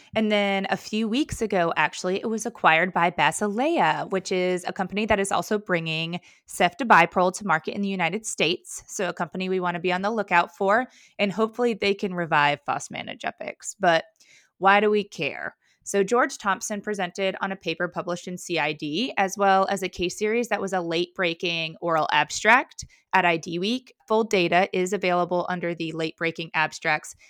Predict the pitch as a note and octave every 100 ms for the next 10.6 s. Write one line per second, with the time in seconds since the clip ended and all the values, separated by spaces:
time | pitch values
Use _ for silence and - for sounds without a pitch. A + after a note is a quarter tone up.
0 | _ - F#3+ - E3+ E3+ D#3 F3 E3 D#3
1 | - - E3 E3 E3+ F3 F#3+ F3+ G3 G3+
2 | G#3+ A#3 A#3+ - - _ F#3+ F3 E3+ D#3+
3 | E3+ E3 - D#3+ D3+ - F3 - - -
4 | - - - G#3 G3+ G#3+ - G3+ F#3+ G#3+
5 | G#3 B3 A#3+ F3 - F#3 - F3 F3+ E3
6 | F#3 F#3+ G#3 F#3 F3 - F3 E3 F3+ G3+
7 | - F3 D#3+ F#3+ F3+ G3+ F3 D#3 D#3 -
8 | G3 F#3 D#3+ - E3 E3+ - E3+ E3 -
9 | F3+ F3+ F3 E3+ F3+ D#3+ E3 G3 A#3 -
10 | B3+ A3+ D#3 D#3+ E3+ A#3